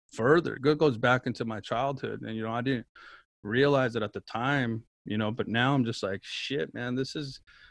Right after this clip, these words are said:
this stems from even back then," you know, and, and, and it makes sense because even when I went into the military, dude, I was fucking, I was, I was almost like I was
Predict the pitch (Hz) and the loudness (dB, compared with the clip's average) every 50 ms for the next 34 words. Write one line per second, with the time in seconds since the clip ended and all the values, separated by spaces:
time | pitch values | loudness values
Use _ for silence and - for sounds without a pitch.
0 | _ _ _ _ - 127 135 - - - - 117 135 143 147 139 - - 120 127 | _ _ _ _ 0 0 0 0 -2 -4 -2 0 0 2 0 -2 -4 -4 -2 -2
1 | 127 123 127 117 110 117 113 120 - - _ 110 117 135 147 151 139 120 117 117 | -2 0 0 0 2 2 2 0 0 -2 _ 0 2 2 2 2 2 0 -2 -2
2 | 120 120 123 123 - 120 113 113 - 123 123 - - 127 135 139 156 165 185 185 | -2 0 0 0 2 2 0 0 0 -2 -6 -4 0 2 2 2 2 2 0 -2
3 | - - - 185 208 202 - 170 160 147 - 165 160 185 196 214 208 185 180 175 | -4 -4 -4 -4 -4 -6 -6 -6 -6 -4 -2 -2 -2 -4 -4 -2 -2 0 0 0
4 | 170 170 175 175 151 - - 156 143 147 156 170 156 - 175 160 160 160 151 165 | 0 2 0 0 0 -2 0 2 2 4 4 2 0 0 -2 -4 -2 -2 0 0
5 | 170 170 165 160 - _ _ - - _ _ _ _ - 139 156 160 135 - - | 0 0 0 -2 -6 _ _ -20 -20 _ _ _ _ -2 -2 0 -2 -2 -2 0
6 | 143 127 - - 117 110 110 - - 123 139 135 113 107 110 _ _ _ _ - | 0 0 0 -2 -6 -6 -6 -4 -4 -2 -2 -2 -4 -6 -8 _ _ _ _ -10
7 | 120 135 156 170 175 170 170 156 147 135 - 123 123 117 117 120 113 98 | -6 -2 0 0 2 2 4 4 4 2 2 0 0 0 0 0 0 -2